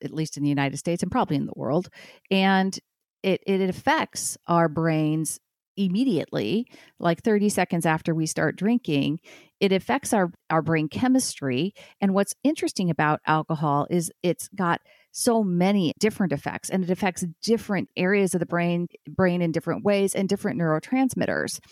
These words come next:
The two main neurotransmitters of the brain,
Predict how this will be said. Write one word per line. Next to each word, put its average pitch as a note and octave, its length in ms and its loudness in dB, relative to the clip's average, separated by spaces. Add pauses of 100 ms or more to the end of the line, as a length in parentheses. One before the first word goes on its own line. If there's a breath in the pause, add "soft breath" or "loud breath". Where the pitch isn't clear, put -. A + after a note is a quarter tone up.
(400 loud breath)
The A3 100 4
two F4 240 2
main G#3 360 2
neurotransmitters F3+ 1080 0 (100)
of F#3 240 0
the F3 80 0
brain, E3 640 0